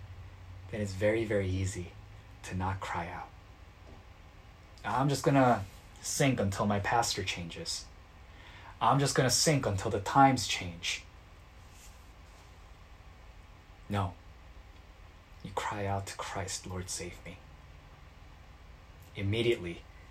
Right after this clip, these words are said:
Jesus reaches out his hand to catch you. And yeah,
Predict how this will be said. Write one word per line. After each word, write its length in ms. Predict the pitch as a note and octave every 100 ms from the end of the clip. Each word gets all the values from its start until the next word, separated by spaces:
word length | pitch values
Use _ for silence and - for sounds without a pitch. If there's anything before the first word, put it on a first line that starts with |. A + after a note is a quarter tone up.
| - -
Jesus 680 | - G2 F#2 F2 - - - - - - -
reaches 580 | F#2+ F#2 - F#2 F2+ - - -
out 320 | - F2+ - - -
his 340 | - - A2 -
hand 420 | F#2 F2 E2+ F2 - - - - - - -
to 80 | -
catch 420 | - F#2 - -
you. 100 | D#2+ - - - - - - - - - - - - - -
And 160 | A#2 A#2+
yeah, 240 | B2 G2+